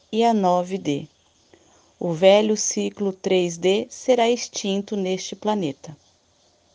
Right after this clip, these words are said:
Aumenta a luz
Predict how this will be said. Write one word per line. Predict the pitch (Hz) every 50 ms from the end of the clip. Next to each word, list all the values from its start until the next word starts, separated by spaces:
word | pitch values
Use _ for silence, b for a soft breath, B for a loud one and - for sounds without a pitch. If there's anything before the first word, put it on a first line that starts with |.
| _ _ _ _ _ _ _ _ _ _ _ _ b b b b b b b b
Aumenta | - 226 233 240 233 226 233 262 285 277 - 285
a | 294 285
luz | 240 202 196 196 202 - - -